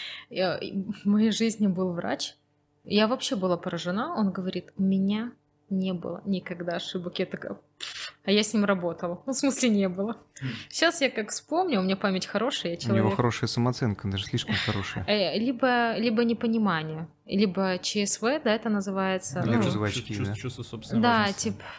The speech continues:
Speaker 1: у меня, алло, привет. В смысле? Я помню, были, были. Так вот, собственно говоря, есть ошибки, безусловно. Но я что вывела, а, и что должно быть, все молодые специалисты, все врачи допускают ошибки, все.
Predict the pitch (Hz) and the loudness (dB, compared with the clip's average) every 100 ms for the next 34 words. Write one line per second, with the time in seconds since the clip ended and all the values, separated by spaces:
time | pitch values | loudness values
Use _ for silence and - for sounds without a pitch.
0 | - _ _ - 208 202 202 262 302 214 | -20 _ _ 0 2 4 2 -2 -4 -6
1 | 185 202 202 202 170 160 - - 214 196 | -4 -4 -4 -4 -2 -4 -6 0 2 2
2 | - 202 294 - 370 277 247 311 226 214 | -2 -4 -4 -2 0 0 0 0 -2 -2
3 | 240 202 202 - - - - - 254 254 | -2 -2 -6 -8 -8 -8 -6 0 0 4
4 | 254 220 262 - 240 226 247 294 233 226 | 2 2 0 2 2 2 2 2 2 0
5 | - - - - 214 208 214 233 208 190 | 0 2 2 0 0 2 2 2 2 0
6 | 165 220 208 180 226 - 247 208 277 302 | 2 2 2 4 2 2 0 2 2 2
7 | 254 165 165 - _ _ _ _ - 196 | 2 2 0 -8 _ _ _ _ -4 0
8 | 190 190 185 175 - - 208 233 214 214 | 2 2 0 -2 -4 -2 0 2 2 2
9 | 226 180 - - - 226 202 180 175 175 | 0 -2 -4 0 2 4 2 2 0 -2
10 | - 170 - 175 - 170 - 214 185 175 | -4 -6 -6 -6 -8 -2 2 2 0 -2
11 | - 214 190 - - 180 170 170 - 165 | -2 0 0 0 0 0 -2 -4 -4 -6
12 | - 143 - 175 | -10 -4 -2 0